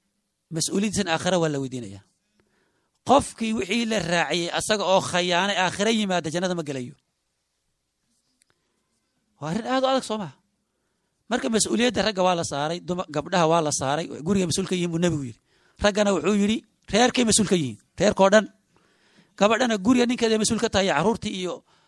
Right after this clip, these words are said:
noloshii. Qof walbana gooni baa loo weydiinayaa. Waxyaabaha halista ah waxaa ka mid ah,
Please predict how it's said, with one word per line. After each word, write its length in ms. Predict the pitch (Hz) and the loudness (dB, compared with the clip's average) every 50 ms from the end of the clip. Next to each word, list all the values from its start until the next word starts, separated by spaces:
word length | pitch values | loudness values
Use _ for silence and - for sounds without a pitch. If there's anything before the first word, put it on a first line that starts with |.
| _ _ - | _ _ -2
noloshii. 420 | 185 208 226 247 - - - - - - _ _ _ _ _ _ _ _ _ _ _ _ _ _ _ _ _ _ _ - | 2 4 4 4 4 2 0 -2 -6 -12 _ _ _ _ _ _ _ _ _ _ _ _ _ _ _ _ _ _ _ 2
Qof 180 | 240 285 269 247 | 2 2 2 2
walbana 320 | 247 247 247 233 262 240 240 | 0 -2 -2 -2 -4 -4 -2
gooni 220 | 202 220 233 240 240 | -2 -2 0 0 0
baa 100 | 233 220 | -2 -2
loo 160 | 214 214 208 | 0 -2 -2
weydiinayaa. 500 | 185 175 147 165 175 156 131 117 104 101 _ _ _ _ _ _ _ _ _ _ _ _ _ _ _ _ _ _ _ _ _ _ _ _ _ _ _ _ _ _ _ _ - | -2 -4 -6 -10 -12 -12 -12 -14 -16 -18 _ _ _ _ _ _ _ _ _ _ _ _ _ _ _ _ _ _ _ _ _ _ _ _ _ _ _ _ _ _ _ _ -16
Waxyaabaha 460 | 147 156 170 190 208 262 254 214 196 202 208 - _ _ _ | -10 -6 -4 -2 -2 -2 -2 -2 -2 -4 -6 -8 _ _ _
halista 380 | 135 170 196 208 - - - 175 | -14 -12 -12 -12 -12 -12 -12 -10
ah 80 | 160 | -10
waxaa 160 | 143 151 160 | -10 -10 -8
ka 80 | - 190 | -8 -8
mid 140 | 180 175 170 | -8 -6 -8
ah, 120 | 175 180 | -8 -10